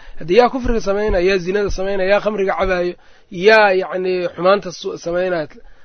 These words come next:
Marka walidaalika waxay dhaheen, yacni, waxa adduunku dadku ay samaynayaan dhammaantood waa wada daacaaday dheheen, nacam. Addoonku marka saddex mashhad buu leeyahay, ayay yidhahdeen, saddex mashhad.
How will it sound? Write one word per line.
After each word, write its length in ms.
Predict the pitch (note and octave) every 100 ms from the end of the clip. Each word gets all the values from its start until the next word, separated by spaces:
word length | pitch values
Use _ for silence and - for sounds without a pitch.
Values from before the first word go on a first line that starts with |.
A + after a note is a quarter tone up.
| -
Marka 200 | E3+ D3+ F#3
walidaalika 520 | F#3 F3+ G#3 A3 F#3 F3
waxay 200 | F#3+ F#3+
dhaheen, 360 | E3+ E3+ E3+ E3 - _ _
yacni, 500 | D#3 D#3+ C#3 E3 D#3+ D#3 D3+ D3+ D3 - _ _ _ _
waxa 320 | G#3 A3 - F3+ -
adduunku 520 | F3 D3 A3+ A#3 -
dadku 240 | F#3+ G#3+ -
ay 120 | - E3+
samaynayaan 680 | - E3 F#3+ F#3+ E3+ E3 -
dhammaantood 760 | D#3+ D#3+ E3 A3+ A#3 - F3+
waa 180 | D#3+ E3
wada 220 | D#3 D3+ -
daacaaday 640 | D#3+ D3 C#3+ E3 D#3+ B2+ -
dheheen, 280 | _ - -
nacam. 220 | - - _ _ _ _ _ _ _ -
Addoonku 380 | E3 G#3+ G#3+ F#3
marka 200 | F#3+ E3
saddex 280 | G#3 F3+ E3+
mashhad 360 | E3 D3+ F3+
buu 240 | E3 D#3+ D#3+
leeyahay, 400 | E3 D#3 B2 C3+
ayay 240 | - D3
yidhahdeen, 360 | C#3+ C#3+ C3 B2+
saddex 280 | - D#3 -
mashhad. 320 | B2 - B2+